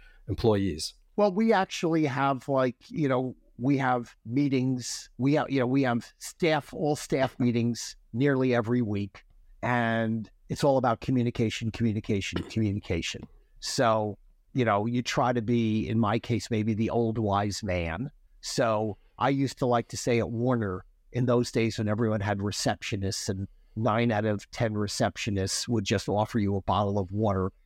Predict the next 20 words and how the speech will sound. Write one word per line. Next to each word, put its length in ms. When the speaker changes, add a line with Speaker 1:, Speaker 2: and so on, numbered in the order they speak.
Speaker 2:
and 120
maybe 420
ask 240
you 80
to 100
sign 380
in, 300
I 100
would 160
say 200
our 200
receptionist 680
can 120
tell 180
you 140
what 160
our 160
top 340
ten 240
goals, 540